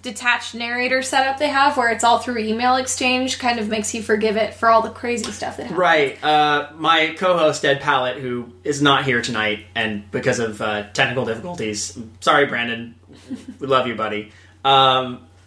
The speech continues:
Speaker 2: would say that, uh, one of the things that helps, um, um, give creepypasta more merit when you're getting into a story is what he calls the Fleming effect.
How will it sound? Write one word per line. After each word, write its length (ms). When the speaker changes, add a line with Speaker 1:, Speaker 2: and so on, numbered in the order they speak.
Speaker 2:
would 260
say 380
that, 360
uh, 160
one 160
of 60
the 80
things 160
that 80
helps, 340
um, 400
um, 520
give 340
creepypasta 840
more 180
merit 500
when 140
you're 60
getting 180
into 100
a 40
story 260
is 80
what 140
he 80
calls 180
the 60
Fleming 260
effect. 400